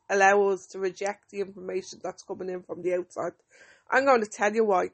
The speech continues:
They don't allow us to reject the information coming in from the outside, because we're not taught how to think when we live by the physical senses. They tell us what to think,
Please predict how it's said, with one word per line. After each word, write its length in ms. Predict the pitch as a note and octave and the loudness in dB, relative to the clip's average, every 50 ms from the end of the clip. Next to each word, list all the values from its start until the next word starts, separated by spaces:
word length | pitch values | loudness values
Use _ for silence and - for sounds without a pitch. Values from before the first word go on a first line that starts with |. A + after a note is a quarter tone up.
| _ | _
They 80 | - A3+ | -10 -2
don't 380 | G#3+ C4+ C4+ C#4+ D4 D4 - - | 2 2 2 2 0 -4 -6 -2
allow 280 | - A#3+ A#3 A3 A3 G#3+ | 2 6 6 6 6 6
us 140 | G#3+ G#3 - - | 2 0 -4 -6
to 60 | G#3 | -4
reject 480 | G3 G3 F#3 - F#3+ G3 G3+ _ _ - | -2 -2 -2 -2 -4 -6 -8 _ _ -12
the 100 | G#3 G3+ | -10 -10
information 540 | G3 G3+ G#3 F#3+ F#3 F3+ F#3 F3+ - F3+ | -10 -10 -10 -8 -8 -8 -8 -10 -12 -14
coming 240 | F3+ - F3+ F#3 F#3 | -12 -12 -10 -8 -6
in 140 | F3+ F3+ F3+ | -6 -6 -8
from 180 | F#3 F#3 F3+ F3 | -8 -10 -8 -6
the 120 | F3+ F3+ | -4 -4
outside, 400 | F3+ F3+ - - - - - - _ _ _ _ _ _ _ _ _ _ _ | -4 -4 -6 -8 -6 -6 -6 -6 _ _ _ _ _ _ _ _ _ _ _
because 800 | - G#3+ - - - B3 G#3+ G#3 G3+ G3 G3 G3 - - - _ _ _ _ _ _ _ _ _ _ _ _ | -18 -16 -16 -4 2 4 6 6 6 4 0 -2 -8 -18 -20 _ _ _ _ _ _ _ _ _ _ _ _
we're 80 | - A#3+ | -4 -2
not 180 | B3+ C4+ C4 - | 0 0 0 0
taught 300 | - C4+ A#3+ A#3 A#3 B3+ | 4 6 8 8 6 4
how 80 | A#3+ | 0
to 160 | G#3+ - - - - - - | -6 -8 -12 -20 -20 -16 -10
think 220 | - G3+ F#3+ G3+ - _ _ | -10 -10 -10 -10 -16 _ _
when 160 | - F#3 F#3 | -14 -12 -8
we 100 | F#3 F#3 | -6 -4
live 260 | F#3 F#3 F3+ F3+ F3+ - - - - _ _ _ _ _ _ _ _ _ _ _ _ _ _ _ _ - | -2 0 -2 -2 -4 -8 -18 -20 -20 _ _ _ _ _ _ _ _ _ _ _ _ _ _ _ _ -4
by 120 | F#3+ F3+ | -4 -4
the 80 | F3 - | -4 -4
physical 360 | - - F3+ F3 F3 E3+ F3+ | -8 -10 -10 -8 -8 -8 -8
senses. 420 | F3 - F3+ F3+ F#3 F#3 - F#3 - - | -8 -6 -6 -8 -8 -8 -10 -14 -6 -2
They 160 | A#3+ B3 C4+ | 0 0 0
tell 240 | - - A3 G#3+ G3+ | -2 -2 0 2 2
us 140 | F#3+ F#3+ F#3+ | 0 0 -4
what 240 | F#3 F#3+ A3 A3 - | -4 -4 -4 -4 -6
to 60 | G#3 | -12
think, 300 | F#3+ - F3 F3 F3+ - | -12 -12 -12 -14 -14 -18